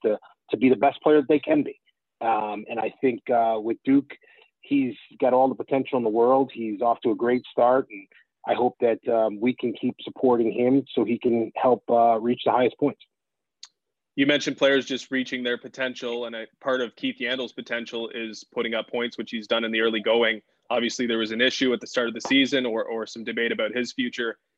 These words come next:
Speaker 2: Has the situation just sort of resolved itself because he's performed on the ice?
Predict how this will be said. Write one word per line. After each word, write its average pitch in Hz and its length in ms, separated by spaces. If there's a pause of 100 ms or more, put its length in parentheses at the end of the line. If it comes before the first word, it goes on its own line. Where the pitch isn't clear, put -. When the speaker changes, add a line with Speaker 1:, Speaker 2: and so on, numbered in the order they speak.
Speaker 2:
Has 127 120
the 123 80
situation 139 600
just 117 160
sort 131 160
of 110 80
resolved 117 380
itself 123 380
because 120 320
he's 110 120
performed 117 400
on 113 80
the 110 100
ice? 147 180